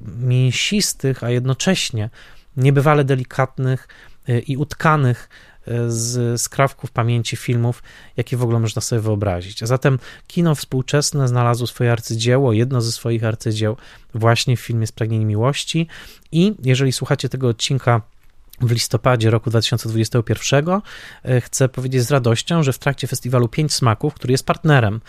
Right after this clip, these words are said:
tego odcinka, będzie można oglądać i stacjonarnie w Warszawie, i online, e, cyfrowe rekonstrukcje filmów Wonga Kar-wai'a w ramach retrospektywy tego twórcy, między innymi właśnie cyfrową rekonstrukcję Spragnionych Miłości.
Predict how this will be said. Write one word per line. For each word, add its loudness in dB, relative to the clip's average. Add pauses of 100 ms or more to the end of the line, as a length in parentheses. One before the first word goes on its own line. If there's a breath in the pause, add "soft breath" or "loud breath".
(300 loud breath)
tego 2
odcinka, 0 (460 loud breath)
będzie 4
można 0
oglądać 4
i 0
stacjonarnie 2
w -4
Warszawie, 0
i -2
online, 4 (400 loud breath)
e, -2
cyfrowe 2
rekonstrukcje 0 (180)
filmów 0
Wonga 0
Kar-wai'a 0
w -4
ramach 2
retrospektywy -2
tego -4
twórcy, -4 (380 loud breath)
między 4
innymi 2
właśnie 0
cyfrową 0
rekonstrukcję -6
Spragnionych 0
Miłości. -4